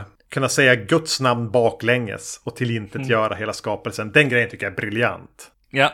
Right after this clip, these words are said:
Speaker 1: Jag blev också väldigt nyfiken på Guds namn och <laughs> ville pröva säga det baklänges.
Speaker 2: Mm.
Speaker 1: Men, och anledningen att Laurie Singer här hakar på
Speaker 2: Ja.
Speaker 1: är ju att av någon anledning, han har inga betänkligheter med att döda folk kors och tvärs här, Warlock, för att, när han ska framåt.
Speaker 2: Nej.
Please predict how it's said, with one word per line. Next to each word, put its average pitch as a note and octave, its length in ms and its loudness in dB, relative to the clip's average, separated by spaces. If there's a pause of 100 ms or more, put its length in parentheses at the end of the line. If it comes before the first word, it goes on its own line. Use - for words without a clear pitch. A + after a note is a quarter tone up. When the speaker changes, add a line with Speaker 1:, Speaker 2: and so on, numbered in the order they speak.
(120)
Speaker 1:
Jag B2 120 -6
blev E3 140 2
också C#3 200 -4
väldigt A#2+ 200 -2
nyfiken A#2+ 480 -6
på A#2+ 80 -10
Guds A2+ 340 -6
namn G#2+ 280 -8
och G2 100 -14 (120)
<laughs> D#3+ 120 0
ville B2 320 -2 (240)
pröva G#2+ 200 -6
säga G2+ 220 -10
det G2 80 -10
baklänges. G#2 520 -10
Speaker 2:
Mm. G#2+ 240 -10 (120)
Speaker 1:
Men, C#3 220 2
och D#3+ 260 4
anledningen D3 680 4
att A#2 140 -2
Laurie C3 280 2
Singer C3 440 -2
här G#2 180 -2
hakar C3 400 0
på G#2+ 380 0 (400)
Speaker 2:
Ja. C#3+ 40 8
Speaker 1:
är C#3+ 120 12
ju C#3 120 8
att B2 340 4
av C#3 200 4
någon D3 340 0
anledning, A2 600 0
han C3+ 120 -2
har C#3 120 0
inga E3 220 2
betänkligheter A#2 680 -2
med G#2 120 -6
att G2 140 -12
döda A#2 300 2
folk G2 260 -8 (200)
kors - 240 -4
och - 60 -18
tvärs - 300 -10
här, A2 120 -6
Warlock, A2 420 -8
för A2 140 -4
att, - 180 -8
när A2 60 -8
han G2 80 -6
ska - 140 -12
framåt. G#2 520 -6 (160)
Speaker 2:
Nej. C#3 180 -6